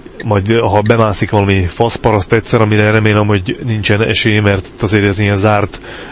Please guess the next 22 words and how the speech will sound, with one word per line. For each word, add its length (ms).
dolog 260
biztonsági 600
őrökkel, 360
meg 140
kutyafaszával, 760
szóval 300
akkor 280
majd 200
jól 240
széttépi, 680
erre 200
legalábbis 440
jó 140
lesz, 180
mert 160
most 180
már 100
nekem 240
nincs 200
kedvem 320
odaadni 280
senkinek. 500